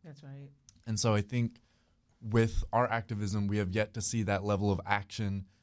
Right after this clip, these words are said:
Speaker 2: and that level of individual commitment beyond institutions.
Speaker 1: Wow. Wow. Uh, Liam, how can someone learn more of the efforts that's happened here on campus, and how can they connect in,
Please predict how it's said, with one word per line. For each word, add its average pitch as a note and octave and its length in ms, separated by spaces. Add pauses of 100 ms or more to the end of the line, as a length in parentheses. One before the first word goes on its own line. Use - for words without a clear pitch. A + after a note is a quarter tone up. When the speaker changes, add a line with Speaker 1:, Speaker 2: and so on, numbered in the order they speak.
(180)
Speaker 2:
and A2 140
that G#2+ 100
level G#2 560
of G2 220
individual G#2+ 640
commitment F#2+ 600 (340)
beyond G2+ 460
institutions. - 880 (280)
Speaker 1:
Wow. C3+ 360 (280)
Wow. C#3 380 (480)
Uh, F#3+ 260
Liam, A3+ 540
how G#3+ 380
can C4 240
someone F3+ 600
learn D#3+ 300
more D#3 680 (340)
of D3 180
the C#3+ 180
efforts F#3 380
that's D3+ 220
happened D#3+ 400
here D#3 480
on D3 200 (160)
campus, D#3+ 600
and C#3+ 160
how D#3 220
can D3+ 220
they D#3+ 120
connect D3 560 (100)
in, F#3 400